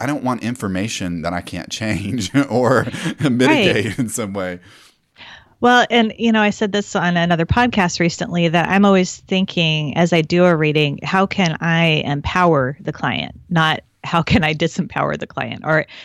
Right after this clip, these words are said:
Speaker 2: to be careful not to say things that are going to disempower the client. Um,
Speaker 1: Mm-hmm.
Speaker 2: that's super important to me. And, you know, it really guides everything that I say as I go through a reading.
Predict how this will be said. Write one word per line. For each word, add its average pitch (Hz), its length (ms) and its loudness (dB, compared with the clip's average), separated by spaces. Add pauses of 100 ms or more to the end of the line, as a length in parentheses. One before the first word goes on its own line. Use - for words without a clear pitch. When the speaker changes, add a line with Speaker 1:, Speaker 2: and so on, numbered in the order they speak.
(360)
Speaker 2:
to 226 140 -2
be 190 120 2
careful 208 460 -2
not 175 240 -6
to 180 120 -6
say 175 300 -4
things 160 440 -6
that 156 160 -2
are 151 80 0
going 202 360 0
to 117 400 -6 (220)
disempower 147 840 0 (160)
the 156 80 -8
client. - 540 -8 (520)
Um, 151 100 -2
Speaker 1:
Mm-hmm. 139 380 2 (380)
Speaker 2:
that's 170 380 0
super - 880 -4
important 208 420 -2
to - 120 -8
me. 156 500 0
And, 160 520 2 (160)
you 170 120 0
know, 143 120 -2
it 156 200 4
really 170 220 6
guides 160 600 0
everything 151 640 -2
that 143 140 -2
I 127 120 -4
say 160 600 -2 (540)
as 151 440 2
I 147 120 0
go 143 160 0
through 139 180 -4
a 131 40 -2
reading. 139 460 0